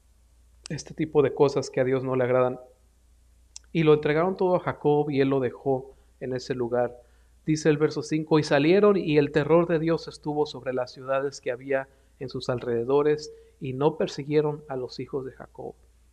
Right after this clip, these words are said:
Cuando salieron, al haber escuchado a las naciones de alrededor lo que habían hecho los hijos de Jacob,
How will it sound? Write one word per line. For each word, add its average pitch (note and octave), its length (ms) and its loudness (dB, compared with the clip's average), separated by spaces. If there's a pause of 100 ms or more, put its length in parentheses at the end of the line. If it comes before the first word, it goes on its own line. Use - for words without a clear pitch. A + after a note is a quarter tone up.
(600)
Cuando D#3+ 280 4
salieron, F3+ 760 6 (720)
al D3 160 4
haber E3 520 2
escuchado D#3+ 1400 2
a C3 760 0
las D3 320 -2
naciones D#3 460 -2
de D3+ 60 0
alrededor C3+ 600 0
lo D3 180 -2
que C#3 120 -2
habían C#3+ 240 -2
hecho D3 220 -6
los C3 200 -6
hijos D3+ 300 -6
de C3+ 80 -12
Jacob, C#3+ 560 -4